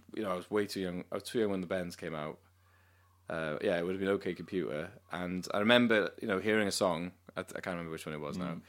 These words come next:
Speaker 1: But then thinking, "Oh, I quite like the sound of this band." Um, but none of my friends liked them. Anyone I knew liked them. So I went out and bought the album, and then,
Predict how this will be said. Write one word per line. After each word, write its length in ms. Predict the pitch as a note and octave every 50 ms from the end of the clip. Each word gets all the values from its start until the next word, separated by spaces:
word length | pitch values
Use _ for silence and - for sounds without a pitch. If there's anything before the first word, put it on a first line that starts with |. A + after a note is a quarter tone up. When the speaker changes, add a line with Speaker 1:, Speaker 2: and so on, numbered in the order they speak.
| - - - - _
Speaker 1:
But 100 | G2 F#2 F#2
then 340 | F#2 F#2+ F#2 F#2 F#2 F#2 - - _ _ -
thinking, 260 | - - G2 F#2+ G2 A2+
"Oh, 120 | C#3 B2+ G2+ - - -
I 60 | - -
quite 160 | - B2 B2
like 140 | B2+ D#3 D#3+
the 40 | -
sound 180 | - E2+ E2
of 60 | E2 D#2
this 100 | D2+ -
band." 320 | - - D2+ D#2+ G2+ A2+ - _ _ - - - - - _ _ _
Um, 300 | - G2 G2 F#2+ G2 F#2+
but 120 | F#2 G#2 A2+
none 140 | A#2+ C3+ C#3+
of 60 | C3+
my 60 | G#2+
friends 280 | G2 - A2+ G#2+ G2+ F2+
liked 200 | D2 D2+ - -
them. 300 | D#2+ E2 F2 F2+ D#2+ - - -
Anyone 280 | G#2 G2+ G2+ G#2 G2 F#2+
I 40 | F#2+
knew 180 | G2 G2+ G2
liked 220 | E2+ D#2+ D2+ - -
them. 240 | - D2+ D#2 E2 - _ _ _ _ - - - _ _ _ _ _ -
So 480 | - - G#2 G2 F#2 F#2 F#2 F2 - - - _ - - -
I 80 | - G2
went 120 | G2+ G#2
out 60 | G2+
and 80 | E2+ F#2
bought 100 | F#2+ F#2
the 80 | F#2+ G2
album, 320 | F#2 F2+ F2 E2+ D2+ D#2
and 80 | D#2+ E2
then, 300 | F2 F2 F2 E2+ E2+ E2